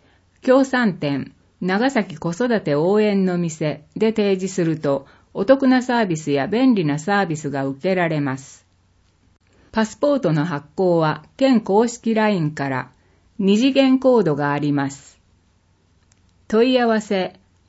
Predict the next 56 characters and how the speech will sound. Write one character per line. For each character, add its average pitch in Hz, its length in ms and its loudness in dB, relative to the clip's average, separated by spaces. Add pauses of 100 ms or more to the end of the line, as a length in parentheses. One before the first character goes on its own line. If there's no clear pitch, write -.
(120)
コ 208 140 -2
コ 277 140 4
ロ 269 120 4
ン 262 100 2
パ 262 140 0
ス 247 100 -12
ポ 247 200 2
ー - 20 0
ト 175 120 -2
に 151 140 -2
関 190 280 -2
す 208 120 -4
る 160 120 -4
こ 147 160 -10
と。 151 300 -8 (600)
県 285 280 4
の 156 120 0
子 165 140 -4
ど 208 100 0
も 220 120 2
未 196 160 0
来 175 240 -2
課。 156 340 -6 (560)
電 196 360 0
話、 175 260 -2 (180)
零 262 260 2
九 262 260 2
五 151 360 -4 (220)
八 - 360 -8
九 262 220 0
五 170 200 0
の 151 280 -4 (100)
二 226 300 2
六 254 240 0
八 160 260 -10
三。 156 440 -6 (840)
そ - 160 -2
の 277 140 4
他 220 140 0
の 160 120 -2
事 185 140 -4
業 190 200 2
に 147 140 -4
関 202 280 -2
す 208 120 -2
る 156 120 -4
こ 147 160 -8
と。 151 280 -10 (640)
県 277 260 2
の 156 120 0
子 180 160 -2
ど 226 100 2
も 226 140 2
家 202 200 -4
庭 185 220 -2
課。 160 300 -8